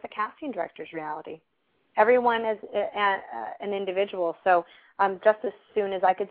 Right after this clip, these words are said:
say yes, another person could say no. So it's about, uh, committing to your vision, communicating it as well as you can. And, uh, and almost when everyone says no, you just kinda do it anyway. You can just self-produce,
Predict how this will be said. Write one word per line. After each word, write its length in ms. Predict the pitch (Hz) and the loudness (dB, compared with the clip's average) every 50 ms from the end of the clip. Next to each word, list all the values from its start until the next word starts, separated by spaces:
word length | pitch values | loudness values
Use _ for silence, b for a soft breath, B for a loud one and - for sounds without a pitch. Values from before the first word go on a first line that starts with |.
| - - | -2 0
say 400 | 190 180 180 180 175 175 175 - _ _ _ _ _ _ _ _ _ _ - | 2 4 4 4 2 0 -2 -6 _ _ _ _ _ _ _ _ _ _ -10
yes, 320 | 180 185 175 170 165 208 214 - - | -2 0 2 2 2 0 -2 -4 -8
another 320 | 202 180 170 165 170 175 | -4 0 0 0 0 0
person 340 | 170 - 180 175 - - 170 - | -2 -2 -6 -6 -6 -12 -16 -14
could 140 | 175 165 _ - | -14 -14 _ -8
say 160 | - 165 165 | -8 -8 -6
no. 320 | 165 170 165 170 180 196 202 b b b b b b b _ | -6 -6 -4 -4 -4 -6 -8 b b b b b b b _
So 180 | - 220 202 190 | 6 8 8 8
it's 160 | 190 185 - | 6 4 2
about, 440 | 202 185 190 180 180 175 175 180 - - | 2 6 8 8 10 10 8 6 4 2
uh, 120 | - 180 175 - - | 0 0 0 0 -4
committing 380 | - 190 180 175 185 185 185 185 - | -12 -10 -6 -6 -4 -6 -6 -8 -8
to 60 | 196 | -6
your 160 | 185 180 175 | -2 -2 -2
vision, 520 | 165 175 175 170 165 185 185 190 202 208 196 - | 0 0 0 0 0 -4 -8 -8 -8 -10 -12 -14
communicating 680 | - 180 175 175 175 180 175 - - 190 180 180 180 185 | -14 -12 -12 -10 -10 -12 -12 -8 -8 -6 -6 -6 -6 -8
it 180 | 196 208 208 - - | -10 -10 -12 -12 -12
as 100 | 180 175 170 | -12 -10 -6
well 200 | 175 175 170 170 | -4 -4 -2 -4
as 100 | 170 170 - | -6 -8 -12
you 80 | 170 165 | -16 -16
can. 380 | - 170 165 170 180 220 254 262 - _ _ _ _ _ _ _ - | -14 -14 -12 -12 -10 -10 -12 -12 -14 _ _ _ _ _ _ _ -6
And, 340 | 175 180 170 175 170 175 185 | -4 -2 -2 -2 -2 0 2
uh, 160 | 180 180 180 180 - | 4 4 2 2 0
and 180 | 214 214 233 - _ _ - | -2 -2 -2 -4 _ _ 2
almost 400 | 233 226 240 254 262 269 277 269 - | 4 4 4 4 2 -2 -2 -2 -6
when 160 | - 214 214 208 _ - | -8 -8 -8 -8 _ -8
everyone 340 | - 202 208 220 214 208 202 - | -8 -6 -4 -4 -6 -6 -8 -6
says 160 | - 202 190 185 - | -6 -6 -6 -6 -8
no, 180 | 180 175 185 | -8 -6 -6
you 160 | 208 220 196 | -6 -8 -10
just 160 | 175 185 185 - | -10 -12 -16 -16
kinda 160 | - 208 202 185 | -14 -12 -10 -6
do 140 | 185 185 | -4 -2
it 80 | 180 180 | -2 -2
anyway. 420 | 190 208 226 220 185 175 170 170 - _ _ _ _ _ - | -4 -4 -4 -4 -4 -4 -6 -8 -10 _ _ _ _ _ -10
You 80 | 226 | -8
can 140 | 214 - 226 | -4 -2 -2
just 140 | 220 220 196 - | -2 -2 -2 2
self-produce, 540 | - 208 202 - _ - 214 214 240 247 202 | 2 2 2 2 _ -6 -2 0 0 -2 -2